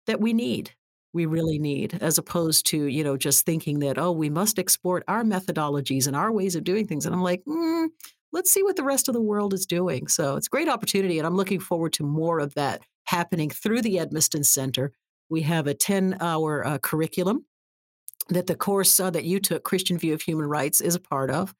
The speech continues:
And, um, just to encourage that free flow of information, um, talking about what does Chris-, what has Christian life looked like on the margins historically?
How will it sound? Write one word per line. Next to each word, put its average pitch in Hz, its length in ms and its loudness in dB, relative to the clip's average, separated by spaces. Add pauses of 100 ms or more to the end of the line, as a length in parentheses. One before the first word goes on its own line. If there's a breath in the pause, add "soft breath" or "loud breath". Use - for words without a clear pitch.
(540)
And, 156 340 0
um, 151 260 0
just 196 260 2
to 214 80 2
encourage 196 540 0
that 196 200 0
free 190 220 -2
flow 185 320 0
of 180 120 -2
information, 175 920 0
um, 147 580 -2 (180)
talking 170 320 -2
about 160 460 -2
what 165 260 -2
does 208 160 0
Chris-, - 280 -4
what 226 200 2
has 247 160 2
Christian 202 440 -2
life 175 320 0
looked 170 260 -2
like 165 200 0
on 160 140 2
the 156 80 2
margins 147 440 0
historically? 180 760 0